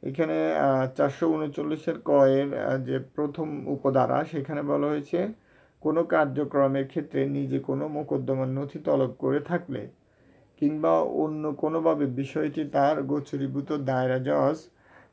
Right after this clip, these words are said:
চারশো ঊনচল্লিশ ধারার অধীন হাইকোর্ট বিভাগের যাবতীয় বা যে কোনো ক্ষমতা প্রয়োগ করতে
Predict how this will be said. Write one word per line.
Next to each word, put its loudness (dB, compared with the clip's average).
চারশো 4
ঊনচল্লিশ 2
ধারার 2
অধীন 4
হাইকোর্ট 2
বিভাগের 4
যাবতীয় 4
বা 0
যে -2
কোনো -6
ক্ষমতা -2
প্রয়োগ 0
করতে -4